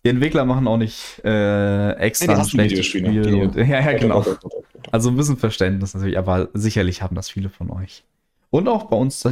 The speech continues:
Speaker 1: ähm, tatsächlich auch ein, zwei, die, <laughs> die sehr, sehr viel Redfall gespielt haben. Ähm, Discord tatsächlich. Also Grüße
Speaker 2: Ja,
Speaker 1: gehen
Speaker 2: also
Speaker 1: raus
Speaker 2: wie,
Speaker 1: auch an
Speaker 2: es,
Speaker 1: die
Speaker 2: es, es soll
Speaker 1: Redfall-Fans.
Speaker 2: auch besser sein jetzt mit Updates. Also so auf
Speaker 1: Ja.
Speaker 2: jeden Fall ein Game, das man spielen kann.
Speaker 1: Ja.
Speaker 2: Aber holt jetzt auch wahrscheinlich keine Preise hinter den Teller.
Speaker 1: V-, vielleicht eine Sache,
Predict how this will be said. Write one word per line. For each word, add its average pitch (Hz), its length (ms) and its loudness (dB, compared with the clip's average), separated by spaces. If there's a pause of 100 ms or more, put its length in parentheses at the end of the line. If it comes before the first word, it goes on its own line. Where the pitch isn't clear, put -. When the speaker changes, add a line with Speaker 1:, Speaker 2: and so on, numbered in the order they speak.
Speaker 1:
ähm, 113 360 2
tatsächlich 107 360 -2
auch 101 100 -4
ein, 101 160 0
zwei, 98 260 0
die, 95 300 -2 (400)
<laughs> - 440 -20
die 151 80 2
sehr, 151 320 2
sehr 131 160 2
viel 123 220 -2
Redfall 123 360 0
gespielt 107 360 -4
haben. 90 280 -6 (500)
Ähm, 92 440 -4
Discord 98 400 -8
tatsächlich. 95 500 -8
Also 95 300 -6 (120)
Grüße 123 300 -2
Speaker 2:
Ja, 104 160 2
Speaker 1:
gehen - 100 2
Speaker 2:
also - 60 4
Speaker 1:
raus - 140 2
Speaker 2:
wie, - 20 0
Speaker 1:
auch 101 120 0
an 98 40 2
Speaker 2:
es, 101 80 4
Speaker 1:
die 104 80 2
Speaker 2:
es, 101 80 2
es 107 80 0
soll - 120 2
Speaker 1:
Redfall-Fans. 180 340 2
Speaker 2:
auch - 40 -10
besser 156 200 0
sein 110 160 0
jetzt 92 120 -2
mit 110 100 -4
Updates. 95 340 -4
Also 143 200 0
so 170 100 0
auf - 40 4
Speaker 1:
Ja. - 60 4
Speaker 2:
jeden 190 100 2
Fall 156 160 0
ein 131 120 0
Game, 127 260 0
das 113 100 -2
man 104 80 -2
spielen 107 320 -2
kann. 98 240 -4
Speaker 1:
Ja. - 220 -2 (200)
Speaker 2:
Aber 95 300 0
holt 113 120 -2
jetzt - 140 -6
auch 87 160 -4
wahrscheinlich 92 360 -6
keine 90 260 -8 (100)
Preise 78 260 -6
hinter 76 180 -16
den 95 80 -20
Teller. 85 220 -6
Speaker 1:
V-, 98 120 -6
vielleicht 135 240 0
eine 143 220 0
Sache, 139 280 0